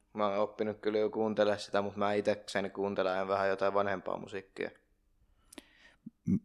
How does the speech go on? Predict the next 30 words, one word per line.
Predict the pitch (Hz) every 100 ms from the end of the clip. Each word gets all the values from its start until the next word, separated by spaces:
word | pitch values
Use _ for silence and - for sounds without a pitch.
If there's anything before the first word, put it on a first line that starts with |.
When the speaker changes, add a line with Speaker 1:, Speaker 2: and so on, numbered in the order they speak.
| -
Speaker 2:
mi-, | 101 101 -
mikä | 104 - 92
on | 92
niinku | 87
vanhempaa? | 92 95 92 67
Onko | 80
se | 82 85
niinku | 82 - 76 - -
Mozartia, | 90 101 104 - 95 - - 87 85
niinku | 78 82
klassista | - 107 98 -
musiikkia | 85 87 90 82 - - 76
Speaker 1:
No. | 80
Speaker 2:
vai, | 78 80 80 - - - -
vai | 82 82
onko | 82 80
se | 82 82
jotakin | 80 76 80 78 73 - -
viisikymmentä-luvun | 82 82 - - 78 69
tanssimusiikkia | 87 95 - 85 82 82 76 - 76 76
vai? | 76 73 - - _ _ -
Speaker 1:
Mä | 104 104 104 - - - -
ihan | 107 101
niinku | 107 104
rock'n'rollia, | 110 110 - 107 107 107 104 101 - -
jostain | 101 - 101
kuusikymmentäluvulta | 104 98 98 98 98 -
tai | 98
seitkytluvulta. | 101 95 101 98 95 95 - - - - _
Speaker 2:
Okei, | - 104 - 120 78